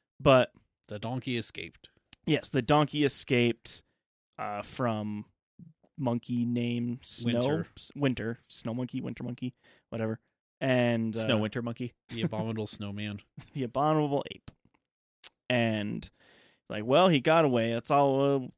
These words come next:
Speaker 1: oh well, I guess."
Speaker 2: Nothing you can do.
Speaker 1: And then you learn that Rocket and Caesar's son went off on a mission to try and find the new land, basically.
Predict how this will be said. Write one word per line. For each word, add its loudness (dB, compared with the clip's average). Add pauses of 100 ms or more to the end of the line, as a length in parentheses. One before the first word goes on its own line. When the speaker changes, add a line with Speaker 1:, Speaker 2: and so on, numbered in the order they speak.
(140)
Speaker 1:
oh 6
well, 6
I -4
guess." -6 (260)
Speaker 2:
Nothing -4
you -2
can -4
do. -2 (500)
Speaker 1:
And 0
then 2
you 2
learn 0
that -4
Rocket 0 (100)
and -4
Caesar's -6
son 0 (360)
went -4
off 2
on -2
a -8
mission -2
to -14
try -6
and -6
find -6
the -14
new 0
land, -2
basically. -12